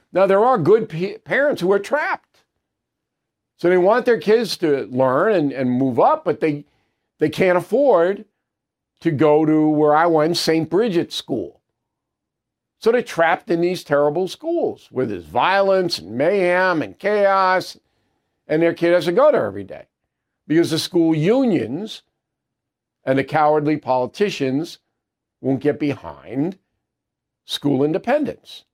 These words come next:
That's what it's about. So the cycle of poverty continues because, believe me, you're a kid who doesn't care about school. By the time you're sixteen, you're gonna be poor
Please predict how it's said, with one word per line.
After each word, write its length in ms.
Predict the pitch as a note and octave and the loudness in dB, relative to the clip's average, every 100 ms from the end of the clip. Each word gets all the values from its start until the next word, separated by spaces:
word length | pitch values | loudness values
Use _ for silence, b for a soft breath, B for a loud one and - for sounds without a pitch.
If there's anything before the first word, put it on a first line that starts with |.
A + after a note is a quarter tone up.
| _ _ _ _ _ _ _ _ | _ _ _ _ _ _ _ _
That's 220 | A3+ - | -10 -6
what 120 | E4+ | -4
it's 140 | D#4+ - | -4 -4
about. 560 | G#3+ C4+ D4+ D#4+ - _ _ _ _ _ _ | -4 -4 -2 -4 -6 _ _ _ _ _ _
So 140 | - | -2
the 100 | F3 | -2
cycle 400 | E3+ A#3 C4 A3 | 0 2 2 2
of 80 | F#3 | 0
poverty 500 | - F#3+ G#3 F3+ D3+ | 2 2 4 2 -2
continues 680 | A#2 B2 - G#3+ G#3 C#3+ D3 | -2 -6 -2 -2 0 0 -2
because, 260 | C3 A#2 A2+ | -4 -4 -4
believe 340 | C3 F3 E3+ | -2 0 0
me, 340 | G#2+ E2+ C#3+ - _ _ _ _ _ _ _ _ | -2 -8 -12 -14 _ _ _ _ _ _ _ _
you're 280 | - D3 G#3 | -2 2 4
a 60 | G3 | 2
kid 240 | - G3 | 2 2
who 80 | F3 | 2
doesn't 220 | D3+ A#2 | 0 -4
care 240 | - E3+ C3 | -2 0 0
about 280 | C3 A#2 | 0 -4
school. 680 | - - A#3 G#3+ C3 C3 C#3+ _ _ - | -6 -4 2 2 2 -2 -6 _ _ -4
By 120 | C#3 | -4
the 60 | |
time 220 | - F#3 F3 | 0 0 0
you're 100 | C3+ | 0
sixteen, 840 | - C#3 - G#3+ A#3 D#3+ C3+ D3+ _ _ _ _ _ _ _ _ _ | -2 -4 -4 -2 0 0 -2 -6 _ _ _ _ _ _ _ _ _
you're 300 | - B2+ D#3 | -6 0 0
gonna 160 | F3 E3+ | 2 0
be 100 | F3 | -2
poor 340 | F3 A3+ B2 | -4 -4 -4